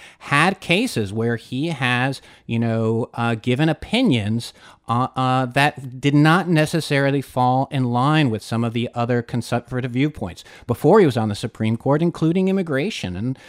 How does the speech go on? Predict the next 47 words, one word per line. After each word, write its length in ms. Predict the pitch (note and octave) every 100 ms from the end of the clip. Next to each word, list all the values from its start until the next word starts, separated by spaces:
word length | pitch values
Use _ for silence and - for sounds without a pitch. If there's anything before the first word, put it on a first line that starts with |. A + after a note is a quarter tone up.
| -
I 60 | A#2
think 180 | C#3 C3+
there 140 | C#3+
will 80 | C#3
be 100 | D3+
a 80 | C#3
lot 220 | B2+ C#3
of 80 | -
questions 480 | C#3+ C3+ - D3
about 340 | C3+ C#3+ C#3 A2+
that. 300 | A#2+ D3+ -
And, 120 | C3+
you 60 | B2
know, 180 | C#3+
and 120 | D3 D3 - -
another 280 | B2+ D3+ E3+
decision 400 | D#3 - D#3 D3
that 140 | C#3+ A2
was 120 | A#2
supposed 320 | - D#3 G3
to 80 | F3
come 200 | C#3+ B2+
up 120 | B2
today 300 | C3 A#2 B2+
but 180 | C#3 A2+
didn't, 320 | B2+ D#3 F3+ C#3+
uh, 240 | D3 D3
was 160 | D3 B2
daca. 440 | A#2+ D3+ F#3+ F#2
So 160 | - G#2
I 60 |
think 200 | G#2 B2+
there 80 | C#3
will 80 | C3
be 80 | C#3
a 80 | C3
lot 280 | A#2 A#2
of, 160 | C3 B2+
uh, 200 | B2+ A#2+ - - -
a 60 |
lot 180 | A#2 B2
of 100 | C3
thoughts 360 | - C3 B2+ -
on 140 | A2+
that 180 | A2+ -
Dreamer 360 | - C3 C#3+ A2
opinion. 480 | - F#2 F2 D2+